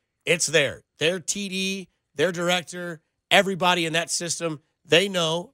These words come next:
that Travis Kelce, that's one of the highlighted points. Hell, we've been talking about it for two weeks.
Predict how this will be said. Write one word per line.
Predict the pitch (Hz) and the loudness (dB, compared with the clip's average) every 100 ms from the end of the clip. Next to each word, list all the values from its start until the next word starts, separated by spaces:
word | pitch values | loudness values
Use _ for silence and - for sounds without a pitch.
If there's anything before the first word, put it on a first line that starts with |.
| - | -10
that | 135 | -6
Travis | - 170 180 - | 0 0 0 -2
Kelce, | 151 143 151 | -2 -2 -4
that's | 135 131 | -4 -4
one | 131 147 | -2 -2
of | |
the | 143 | 0
highlighted | 143 147 143 143 120 | 2 0 0 -4 -6
points. | 131 95 | -12 -12
Hell, | - 139 | -8 -6
we've | 170 | -6
been | 165 | -8
talking | 127 131 135 | -2 -2 0
about | 143 160 | -2 -2
it | |
for | 143 | -8
two | - 190 | -10 -6
weeks. | 208 - - | -6 -8 -18